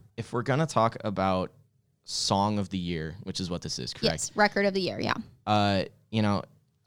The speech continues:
Speaker 1: I think that that has to go to Lil Nas X. Come on. He got the number one song of all time.
Speaker 2: It's true.
Speaker 1: He to-, he topped the charts for, what, like, twenty weeks straight.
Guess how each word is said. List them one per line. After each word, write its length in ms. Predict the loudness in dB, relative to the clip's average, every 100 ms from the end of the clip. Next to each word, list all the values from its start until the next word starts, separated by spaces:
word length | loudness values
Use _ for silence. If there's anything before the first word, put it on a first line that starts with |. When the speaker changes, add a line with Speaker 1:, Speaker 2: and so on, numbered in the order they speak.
| -20 -12
Speaker 1:
I 60 | -8
think 240 | -2 0
that 140 | 2 -2 -4 _ _
that 200 | -4 0
has 200 | 0 0
to 80 | 0
go 140 | 2
to 120 | 2 0 -4
Lil 220 | -4 -2
Nas 220 | -2 -2
X. 220 | -4 -6
Come 160 | -6 -6
on. 140 | -6 -12
He 220 | -8 0
got 200 | 4 6
the 80 | 8
number 420 | 10 10 10 8
one 300 | 6 6 6
song 380 | 4 4 4 4
of 140 | 0 -2
all 340 | 2 4 4 2 -6
time. 580 | -14 -4 0 0 0 -4
Speaker 2:
It's 240 | -4 -2
true. 380 | 6 6 6 0 -10 -2
Speaker 1:
He 200 | 2 2
to-, 260 | 4 4 4
he 160 | 0
topped 240 | -2 -2 -2
the 40 |
charts 260 | 2 2 2
for, 140 | 0
what, 160 | 0 -2
like, 160 | -6
twenty 540 | -8 -18 -2 2 4 4
weeks 300 | 2 2 2
straight. 520 | 0 -2 -2 -4 -4